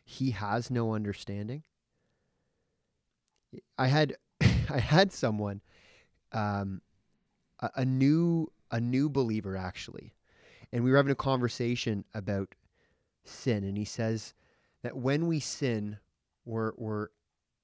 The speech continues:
practically acting like an atheist,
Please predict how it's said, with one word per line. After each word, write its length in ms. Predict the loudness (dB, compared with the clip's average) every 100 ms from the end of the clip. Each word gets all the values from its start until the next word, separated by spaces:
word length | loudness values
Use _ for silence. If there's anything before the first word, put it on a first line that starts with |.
| -20 -16
practically 720 | -4 -2 -2 -2 -4 -2 -4 -2
acting 400 | -4 -2 -8 -6
like 260 | -6 -6
an 80 | -8
atheist, 600 | -8 -10 -12 -18 -18 -20